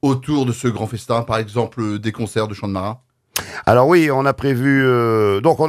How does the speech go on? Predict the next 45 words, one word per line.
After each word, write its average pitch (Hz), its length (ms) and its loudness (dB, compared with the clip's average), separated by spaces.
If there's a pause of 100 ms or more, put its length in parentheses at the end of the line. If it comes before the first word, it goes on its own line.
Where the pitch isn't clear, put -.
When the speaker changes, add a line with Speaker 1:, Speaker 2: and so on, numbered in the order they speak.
Speaker 2:
cette - 180 -8
année, 165 220 4
contrairement 135 420 -2
aux 123 120 -2
autres 113 160 -2
années, 143 180 2
on 139 120 2
a 131 60 2
prévu 139 540 0 (320)
que 107 100 -6
ça 120 120 0
serait 151 240 0
que - 160 0
des 143 180 0
groupes 139 280 -2
de 131 80 2
Lille. 90 320 0 (720)
Hein, 104 280 2
donc, 117 440 2
euh, 98 920 2
en 101 160 0
gros, 113 180 0
je, 92 200 -2
je 78 80 -10
me 95 80 -2
rappelle 92 200 0
plus 95 120 -2
trop 92 140 -2
des, 95 180 2
des, 92 280 -2
enfin, 113 140 0
la, 110 160 2
le, 113 200 -4
les 123 140 0
premiers 170 260 0
qui 156 100 0
vont 143 120 0
chanter, 151 240 -4
ça 123 140 -2
sera 135 180 0
la 123 260 4
Bat-, 120 420 0 (280)
la 120 120 -2
Batucada. 139 760 0 (100)
Speaker 1:
Batucayou. 156 680 0